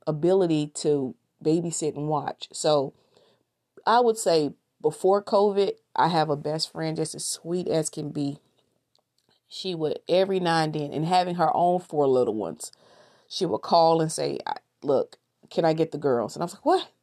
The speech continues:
She was like, "Can I get the girls?" 'Cause, you know, my son, teenager, he's fine. And I was like, "But you," and I was like, "But your hand's full." But she was so sweet and she did that. Now, covid, it's a lot different. I'm not gonna put my friend at risk or myself, but she did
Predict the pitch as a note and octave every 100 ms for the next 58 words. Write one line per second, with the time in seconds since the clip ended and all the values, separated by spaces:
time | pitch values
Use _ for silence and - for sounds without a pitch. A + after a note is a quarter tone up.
0 | _ - A3+ E3 F#3 D#3+ D#3+ D#3 C#3+ D3
1 | - D#3+ D#3+ E3+ F3+ D3+ D3+ E3+ D#3+ D#3+
2 | D3 D3 D3 C3+ E2+ D#2+ - _ _ _
3 | _ _ - C#4+ - C4 C#4 A#3 E4+ -
4 | F3+ A3 A#3+ A#3+ B3 D#4 C#4 A3+ A3+ G#3+
5 | F#3 E3+ D#3+ - F3+ F3 - F3 F3+ -
6 | F3+ D#3+ - E3 D#3+ D3 - C#3 - _
7 | _ _ _ _ _ - _ E3+ E3+ F#3+
8 | - G3+ A#3 B3+ A3 A#3 - - - A3
9 | B3 - D#3+ E3+ F3+ F3+ F3 - - D#3+
10 | F3+ F#3+ F#3 F#3 F#3+ - F3 E3 D#3 -
11 | D3+ C#3 - _ _ _ _ _ E3+ D#3+
12 | - - - F#3 F3+ F3+